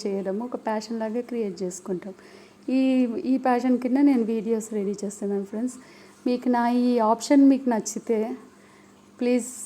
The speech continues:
నన్ను ఎంకరేజ్ చేయండి, సబ్స్క్రైబ్ చేసి షేర్ చేయండి. అట్లాగే మీ కామెంట్స్, మీ ఎక్స్పీరియన్సెస్ కింద కామెంట్స్లో పోస్ట్ చేస్తే మనమంతా ఒకే గ్రూపు, మనం అందరం కూడా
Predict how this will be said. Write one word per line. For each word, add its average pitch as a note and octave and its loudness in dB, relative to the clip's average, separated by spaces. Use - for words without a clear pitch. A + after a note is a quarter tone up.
నన్ను A3+ 0
ఎంకరేజ్ A#3 2
చేయండి, A#3 2
సబ్స్క్రైబ్ A3+ -4
చేసి A3+ -4
షేర్ A#3 -2
చేయండి. G#3+ -2
అట్లాగే A3+ -2
మీ A#3 0
కామెంట్స్, A3+ -4
మీ A#3 0
ఎక్స్పీరియన్సెస్ A3 -6
కింద A#3 0
కామెంట్స్లో G#3+ -2
పోస్ట్ G#3+ -6
చేస్తే G3+ -8
మనమంతా G#3+ 0
ఒకే A#3+ 0
గ్రూపు, G#3+ -4
మనం A3+ -4
అందరం A3 -2
కూడా B3+ 0